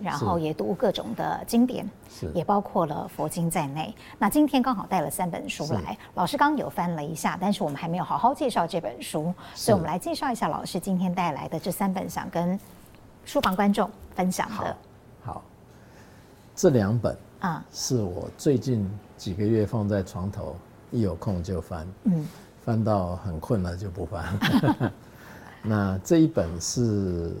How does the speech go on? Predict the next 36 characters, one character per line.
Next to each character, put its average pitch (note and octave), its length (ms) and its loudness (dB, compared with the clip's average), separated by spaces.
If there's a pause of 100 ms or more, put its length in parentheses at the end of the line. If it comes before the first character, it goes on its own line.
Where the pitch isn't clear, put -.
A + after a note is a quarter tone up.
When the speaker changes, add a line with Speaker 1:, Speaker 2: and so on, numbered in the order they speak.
(300)
Speaker 2:
这 - 160 4
一 A#2 80 8
次 G#2 340 0 (120)
我 G#2 100 -2
想 E2+ 340 -4
跟 F#2 400 -2 (120)
大 F#2+ 140 -2
家 F2+ 160 -6
分 F#2 240 -8
享 - 160 -14 (100)
的 G3 100 -2
书。 D#3 160 -8
Speaker 1:
嗯， - 60 -14 (160)
好。 - 220 -8 (400)
Speaker 2:
先 D#3+ 240 2
从 G#2 260 0
这 G2+ 120 2
一 G2+ 80 2
本 - 160 -8 (380)
《宇 F#2+ 180 -6
宙 G#2+ 300 4
必 G2+ 220 -2
修 F#2+ 220 -6
课》 - 140 -10
Speaker 1:
是。 D#3 240 -2
Speaker 2:
哈。 D3+ 80 -12 (1080)
它 D#3+ 200 2
的 G#2 320 4
中 D#3 280 4
文 G2+ 240 2
翻 A2+ 200 2
译 G#2+ 120 2
叫 G2+ 160 2
做 F#2+ 140 2
宇 E2+ 120 -2
宙， F#2+ 240 -2